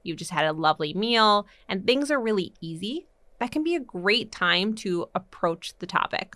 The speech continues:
whatever it is you wanna talk about. Let's say boundaries in this example. And the next step that I'd really highly recommend is start with a positive, something encouraging about your relationship before you turn to the topic that's a little bit more difficult.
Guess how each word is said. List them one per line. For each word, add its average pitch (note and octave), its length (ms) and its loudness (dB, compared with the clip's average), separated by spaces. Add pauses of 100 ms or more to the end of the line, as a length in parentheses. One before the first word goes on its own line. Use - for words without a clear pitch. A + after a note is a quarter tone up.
whatever F3 300 4
it D#3 80 0
is D#3 120 -6
you - 80 -16
wanna - 120 -8
talk - 180 -2
about. - 260 -4
Let's - 140 -10
say F3 80 -4
boundaries D#3+ 400 -4
in F#3 80 -10
this - 160 -12
example. - 540 -6 (800)
And A#3 200 2
the A#3+ 40 0
next C4+ 260 2
step E4+ 240 2
that - 100 2
I'd A3 120 2
really G#3 260 -4
highly G3 460 0
recommend F3+ 600 -2
is - 180 -6
start - 360 0
with F4 140 -4
a F4 140 -4
positive, G#3+ 760 -2 (100)
something A3+ 560 -2
encouraging F#3+ 840 -4
about E3+ 460 4
your F#3+ 160 -2
relationship G3+ 800 -6
before G#3 400 -2
you G3+ 180 -6
turn E3+ 460 -4
to F#3 100 -14
the D#3+ 140 -8
topic - 440 2
that's D#3+ 200 -6
a E3+ 40 -6
little D#3+ 260 -6
bit - 180 -8
more D3+ 160 -6
difficult. C3+ 580 -8